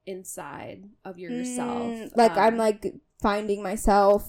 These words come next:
Speaker 2: I'm working
Speaker 1: Yes.
Speaker 2: on myself.
Speaker 1: Yeah.
Speaker 2: Which, like, that's what I, every, like, recent psychic or, like, healer, Reiki, whatever, has told me that, like, y-
Speaker 1: Yeah.
Speaker 2: you're looking inward a lot.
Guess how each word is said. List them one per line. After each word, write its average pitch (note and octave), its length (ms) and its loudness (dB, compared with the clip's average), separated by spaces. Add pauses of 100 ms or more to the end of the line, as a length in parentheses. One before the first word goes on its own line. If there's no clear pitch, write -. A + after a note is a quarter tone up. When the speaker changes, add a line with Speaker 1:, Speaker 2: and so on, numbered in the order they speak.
(120)
Speaker 2:
I'm G#3+ 160 0
working G#3 300 2
Speaker 1:
Yes. G3 80 -4
Speaker 2:
on G3+ 80 -4
myself. G3+ 720 0
Speaker 1:
Yeah. F#3 340 -12
Speaker 2:
Which, B3 240 6
like, A#3+ 180 8
that's A3+ 240 4
what F4+ 120 6 (340)
I, E3 140 4
every, A3 420 0
like, G3+ 380 0 (120)
recent G#3 640 0
psychic G3+ 560 0
or, G#3 80 -2
like, G3 220 0
healer, F3+ 760 2
Reiki, F#3+ 320 0
whatever, F#3 440 2
has G#3+ 280 -2
told F#3 240 4
me F3+ 140 -8
that, D3+ 260 0
like, F3 320 -2 (100)
y- G#3 120 -10
Speaker 1:
Yeah. A#3+ 140 -10
Speaker 2:
you're A3 180 4
looking A3 440 2
inward F#3 380 -4
a F3 80 -4
lot. D3 320 0